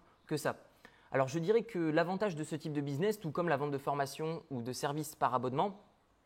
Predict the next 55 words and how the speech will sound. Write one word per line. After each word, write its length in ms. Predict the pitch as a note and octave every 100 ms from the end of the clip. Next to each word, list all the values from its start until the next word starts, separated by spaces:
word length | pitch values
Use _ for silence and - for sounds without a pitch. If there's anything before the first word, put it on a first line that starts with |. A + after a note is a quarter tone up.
| _
c'est 160 | - C#3+
que 120 | E3+
très 200 | D#3+ G3+
clairement, 400 | F3 E3 D3 E3+
vous 160 | D#3+ C3
allez 80 | B2
avoir 220 | C3 C#3
des 80 | C3
revenus 320 | B2+ C3+ E3
qui 120 | C3+
sont 220 | - C3
stables 460 | - - F3 F3+ D3 - - -
et 80 | C3+
vous 160 | C3
allez 100 | C#3
commencer 460 | C3+ C#3 C3+ - E3
très 220 | - E3
tôt 140 | F3+ E3+
à 80 |
faire 180 | C#3+ C3
des 80 | B2
ventes 240 | C#3 E3+
puisque 240 | - B2+ -
le 220 | D#3 B2+
ticket 260 | - - C#3
d'entrée 380 | B2+ - E3 - - - -
est 60 |
très 160 | - C3+
faible. 260 | C3 A2+ - - - - - B2+
Je 80 | A#2
dirais 260 | D#3+ A3
que 140 | A3 D3+
l'inconvénient, 680 | F3 F#3+ F#3+ F3 F3+ A#3
c'est 200 | A3 A3+
que 260 | - F3 G3
réellement 580 | D3 D#3 D3+ E3+ G3 C#3
en 80 |
France, 500 | B2+ - F#3+ F#3+ - -
en 100 | C#3+
ce 120 | -
moment, 220 | C#3+ E3
il 60 | E3
y 40 |
a 40 | C#3+
très 200 | - F3
peu 120 | G3
d'informations 520 | F3 D#3+ D#3 D3 F3+
sur 160 | D#3+ C#3
le 100 | B2+
sujet. 400 | - C3+ G3+ A#3 - - - - B2+
J'avais 240 | D3+ E3+
fait 120 | A#3+
une 140 | G#3 D#3+
vidéo 520 | F3+ F3+ G3+ A3 -
avec, 540 | C3+ B2+ E3+ F#3+ -